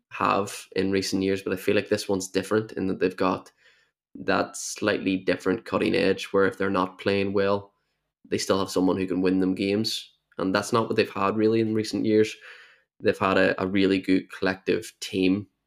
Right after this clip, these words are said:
where, and that, that's, that works brilliantly, but Haaland offers them a little bit something different in these types of games where they could defend and sit back and still score two or three in the break. So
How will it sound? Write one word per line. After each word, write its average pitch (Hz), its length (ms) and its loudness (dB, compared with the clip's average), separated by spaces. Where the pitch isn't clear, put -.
where, 104 480 4
and 80 180 2
that, 95 240 0
that's, - 300 -4
that - 260 -4
works - 280 -8
brilliantly, 101 420 2
but 98 260 2
Haaland 98 400 0
offers 95 320 0
them 90 140 0
a 90 40 0
little 90 220 -2
bit 87 200 -4
something 98 580 -2
different 90 480 -2
in 98 120 -4
these 98 200 -2
types 90 280 -6
of 95 60 -6
games 95 380 0
where 98 280 0
they 95 180 2
could 95 180 -8
defend 92 380 2
and 90 100 -4
sit - 220 -2
back 95 240 -2
and 92 80 -6
still 90 220 0
score 87 220 -2
two 90 180 0
or 90 60 0
three 82 180 -4
in 87 60 -2
the 90 60 0
break. 92 280 0
So 98 260 -2